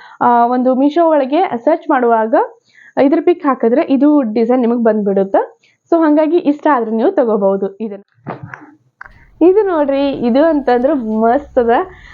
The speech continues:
ಆ, actually ಬ್ಲ್ಯಾಕ್, ಬ್ಲ್ಯಾಕ್ ಎಲ್ಲರ ಮೇಲೂ ಮ್ಯಾಚ್ ಆಗುತ್ತಾ. ಪ್ಲಸ್ ಇದಕ್ಕೆ ಗೋಲ್ಡನ್ ಡಿಸೈನ್ ಬಂದದ, ಬೀಡ್ಸ್ ಕೊಟ್ಟಾರ, ಸ್ಟೋನ್ಸ್ ಕೊಟ್ಟಾರ. So ಹಂಗಾಗಿ ಫುಲ್ ಯುನೀಕ್ ಅದ ಇದು ಡಿಸೈನ್. ಇಲ್ಲಿ ನೋಡ್ರಿ, ನೋಡಕತ್ತಿರ್ಬಹುದು, ಇದು ಬ್ಯಾಕ್ ಸೈಡ್ ಅದ,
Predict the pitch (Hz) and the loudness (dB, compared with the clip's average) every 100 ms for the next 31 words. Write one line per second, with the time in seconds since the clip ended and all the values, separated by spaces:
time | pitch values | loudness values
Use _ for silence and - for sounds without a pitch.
0 | - - 175 185 240 - 294 302 240 226 | -14 -2 -2 0 -4 0 2 2 2 0
1 | 226 226 208 214 214 220 214 240 311 302 | 0 -4 -2 0 0 0 2 2 0 0
2 | 285 311 240 226 220 214 208 269 302 277 | 0 0 -2 -2 0 0 2 -2 0 0
3 | 392 466 277 214 - 415 233 294 370 359 | 0 2 0 0 0 0 2 2 2 2
4 | 277 240 254 240 220 220 247 254 254 320 | 0 -2 -2 0 0 2 2 0 0 0
5 | 330 254 226 220 214 277 - - - _ | 0 -2 0 0 2 0 -2 -20 -20 _
6 | - 320 392 403 285 - 214 320 320 320 | -2 0 0 0 -2 0 -2 -2 0 0
7 | 285 254 269 277 320 - 359 427 - 240 | 0 0 -2 -2 -4 0 2 2 0 0
8 | 254 277 233 208 202 208 208 214 220 269 | 0 0 0 0 2 2 2 0 0 0
9 | 466 - _ _ _ _ _ _ _ _ | -2 -6 _ _ _ _ _ _ _ _
10 | _ _ _ _ _ _ _ _ _ 269 | _ _ _ _ _ _ _ _ _ 0
11 | 254 226 254 247 208 208 214 208 202 202 | 2 2 0 0 -2 -2 -2 -2 0 0
12 | 240 - 233 214 196 - 202 196 | 0 0 -2 -2 -8 -6 -6 -2